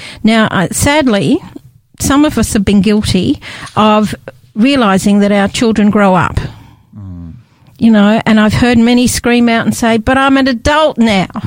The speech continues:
Speaker 2: Mm.
Speaker 1: you know, and what have you. I've gone through all that. I'm not young anymore, young at heart, but I have, um, I have a son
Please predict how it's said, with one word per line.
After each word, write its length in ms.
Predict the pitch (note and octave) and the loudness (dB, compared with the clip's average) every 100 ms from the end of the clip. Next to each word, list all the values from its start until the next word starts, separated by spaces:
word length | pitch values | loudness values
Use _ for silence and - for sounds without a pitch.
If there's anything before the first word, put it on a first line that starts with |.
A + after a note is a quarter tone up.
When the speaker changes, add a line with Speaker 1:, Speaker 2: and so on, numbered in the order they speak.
| - | -4
Speaker 2:
Mm. 480 | A#2+ B2+ B2 A2+ F#2 | 0 2 2 2 2
Speaker 1:
you 120 | E2 A#3+ | 0 0
know, 260 | G#3+ G#3+ - | 0 0 0
and 160 | A3+ | 2
what 160 | A3+ A3 | 2 0
have 280 | - A#3 G3+ | 0 -2 2
you. 220 | F#3 G3+ - - - - - - _ _ _ - | 0 0 -4 -12 -12 -12 -16 -20 _ _ _ -2
I've 300 | C4+ F4 - | 0 -2 -2
gone 260 | C#4 D#4+ | 0 0
through 540 | - - G#3+ F#3+ B3 D4+ - | 0 0 0 2 0 -2 -4
all 480 | A3 A3+ B3 C4 B3+ | 0 2 4 2 2
that. 260 | A3 F#3 A#3+ | 2 2 2
I'm 220 | G#3+ G#3+ | 2 2
not 180 | A#3+ - | 2 0
young 460 | A#3+ F#3 G#3 F4 - | 2 2 2 0 -4
anymore, 540 | - A3 B3 B3 F3 G4 - - - | -2 2 4 2 2 0 -4 -8 -2
young 240 | A3+ C#4 | 0 2
at 80 | D#4+ | 0
heart, 500 | C#4 G3+ G#3+ G4 - - - - - _ | 0 0 0 0 -4 -6 -12 -12 -16 _
but 440 | A#3+ A#3 - - - _ | -2 0 -2 -4 -6 _
I 180 | A3 G#3+ | 0 2
have, 440 | G#3 A3 G#3 F#3+ G#3 | 4 2 0 0 0
um, 380 | G3 G3 G3 - - - _ _ - | 2 2 0 -2 -12 -16 _ _ -2
I 140 | G3 G3+ | 2 4
have 180 | G3+ | 2
a 60 | G3+ | 2
son 360 | - A#3+ B3 | 0 0 0